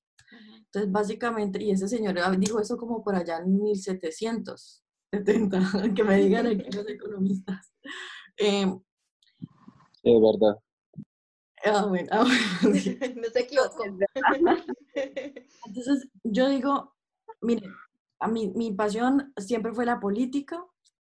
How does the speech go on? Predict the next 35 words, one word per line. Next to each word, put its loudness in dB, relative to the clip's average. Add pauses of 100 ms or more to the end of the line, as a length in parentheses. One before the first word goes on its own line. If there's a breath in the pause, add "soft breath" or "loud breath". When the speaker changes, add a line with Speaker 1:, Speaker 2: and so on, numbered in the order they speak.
(100)
Speaker 2:
pero 4
estudiando -2
me, 2
me 2
fui -8
pa' 0
la -4
economía. -8 (800 loud breath)
Y -4
ahora 2
estoy -6
leyendo -2
economía -6
muchísimo -2
y -4
yo -4
quisiera -2 (100)
que -6 (640)
todos -2
nos -2 (240)
involucráramos 0
más -2
en 0
este -4
tema -4
de -4
la -2
economía, -4
porque -2
si -8
uno -2
va 2
a 0
buscar -4
qué -20